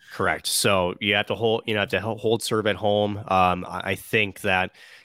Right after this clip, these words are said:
you know, for, for, for me, the Minnesota Wild, uh,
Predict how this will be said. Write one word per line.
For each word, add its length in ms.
you 60
know, 100
for, 240
for, 320
for 160
me, 180
the 120
Minnesota 400
Wild, 500
uh, 320